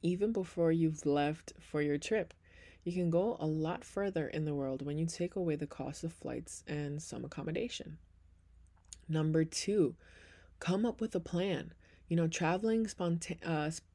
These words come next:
spontaneously is great if you have the luxury of time and money to spare. But if you're traveling on a budget, the first thing to do is to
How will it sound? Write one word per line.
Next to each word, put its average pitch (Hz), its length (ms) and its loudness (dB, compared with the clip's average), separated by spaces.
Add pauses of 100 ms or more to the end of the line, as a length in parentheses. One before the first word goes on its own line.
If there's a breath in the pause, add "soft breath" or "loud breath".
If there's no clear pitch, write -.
(140)
spontaneously 165 920 0
is 147 260 0
great 175 480 2 (580 loud breath)
if 156 220 2
you 160 80 4
have 147 200 0
the 151 80 0
luxury 151 360 2
of 139 140 2
time 185 420 2
and 143 100 0
money 135 220 -2
to - 80 -6
spare. - 460 0 (200)
But 165 280 6
if 156 200 -2
you're 147 120 2
traveling 151 560 -2
on 139 80 -4
a 135 40 -4
budget, 160 380 0
the - 80 -2
first 156 260 -2
thing 226 160 -2
to - 120 -6
do 151 260 0
is 143 180 0
to 156 140 -4